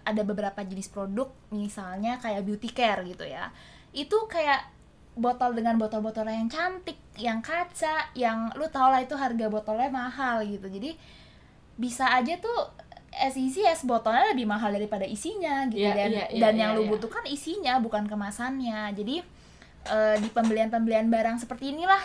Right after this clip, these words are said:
Speaker 1: ya kita bisa mulai analisa gitu. Yang tadi lu bilang apa aja recurring, eh, dan ada cara nggak untuk kita menguranginya, terutama si kemasan itu.
Speaker 2: Iya, iya,
Speaker 1: Gitu.
Speaker 2: betul.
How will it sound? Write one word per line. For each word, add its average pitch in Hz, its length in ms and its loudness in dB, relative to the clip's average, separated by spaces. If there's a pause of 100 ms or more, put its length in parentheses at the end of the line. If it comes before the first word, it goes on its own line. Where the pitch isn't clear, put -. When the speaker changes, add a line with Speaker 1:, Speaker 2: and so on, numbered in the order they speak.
Speaker 1:
ya 269 140 -6
kita 247 240 -4
bisa 240 320 -2 (480)
mulai 254 320 2
analisa 277 720 -2
gitu. 202 560 -6 (160)
Yang 208 240 -6
tadi 214 160 -2
lu 214 100 -4
bilang 208 320 -2
apa 226 300 0
aja 247 240 0
recurring, 269 800 -4 (480)
eh, 208 560 -2 (260)
dan 226 220 2
ada 214 240 2
cara 214 260 -4
nggak 339 240 2
untuk 262 180 -4
kita 247 240 -6
menguranginya, 240 760 -4
terutama 247 400 -6
si 262 80 -12
kemasan 208 420 -8
itu. 190 540 -10
Speaker 2:
Iya, 196 160 -12 (420)
iya, 208 220 -6
Speaker 1:
Gitu. 185 80 -10
Speaker 2:
betul. 180 480 -10